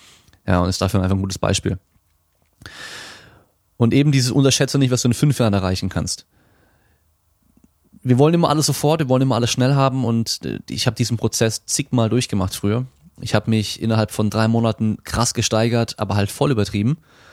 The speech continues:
Und dann immer irgendwelche Problemchen bekommen. Schmerzen hier, Schmerzen da, hier eine Verletzung, sonst irgendwas. Und musste dann wieder pausieren, teilweise komplett pausieren. Und hab wieder von vorne angefangen.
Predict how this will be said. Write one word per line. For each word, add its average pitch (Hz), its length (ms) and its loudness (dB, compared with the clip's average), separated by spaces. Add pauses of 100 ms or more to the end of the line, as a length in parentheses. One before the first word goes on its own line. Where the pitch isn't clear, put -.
(640)
Und 113 220 2
dann 120 180 4
immer 131 160 4
irgendwelche 123 320 2
Problemchen 117 480 0
bekommen. 95 380 -2
Schmerzen 107 420 0
hier, 120 220 4
Schmerzen 107 420 -2
da, 110 220 2
hier 110 140 0
eine 107 100 0
Verletzung, 104 680 -2 (340)
sonst 104 360 0
irgendwas. 101 580 0 (160)
Und 101 160 0
musste 107 280 2
dann 101 140 0
wieder 107 320 0 (160)
pausieren, 113 560 0 (460)
teilweise 104 360 0
komplett - 440 -4
pausieren. 98 500 -2 (1120)
Und 98 140 -2
hab 92 80 0
wieder 107 140 2
von 127 120 2
vorne 196 280 0
angefangen. 98 420 -2